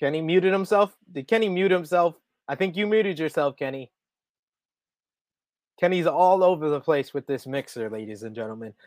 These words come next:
I will never request for him to do a mic drop ever again because he's been going through it ever since. He muted himself,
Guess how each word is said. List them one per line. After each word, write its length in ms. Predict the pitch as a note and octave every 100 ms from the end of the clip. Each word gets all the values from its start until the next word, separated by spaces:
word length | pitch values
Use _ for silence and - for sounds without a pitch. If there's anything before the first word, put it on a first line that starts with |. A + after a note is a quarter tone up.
| -
I 140 | C3+ C#3
will 160 | D3
never 340 | D3 D#3+ E3+ F3+
request 600 | D#3+ C#3+ D#3+ D3 - -
for 120 | C#3
him 240 | C3+ C3+ C3+
to 280 | C#3+ B2 - - _
do 200 | D3 D3+
a 80 | B2+
mic 300 | B2+ C3+ B2
drop 340 | C3 B2+ A#2+ -
ever 280 | C3 B2+ B2+
again 440 | A2+ B2 A2+ G#2
because 320 | A2+ A2+ A2
he's 180 | B2+ A#2
been 180 | B2 A#2+
going 320 | B2 C3 C3
through 280 | C3+ C3 B2
it 160 | A#2 -
ever 260 | A#2+ A2+ A2
since. 520 | - E3 E3+ - _ _ _ -
He 120 | B2+
muted 320 | B2+ E3+ F3+
himself, 480 | E3 D#3 F#3 E3+ E3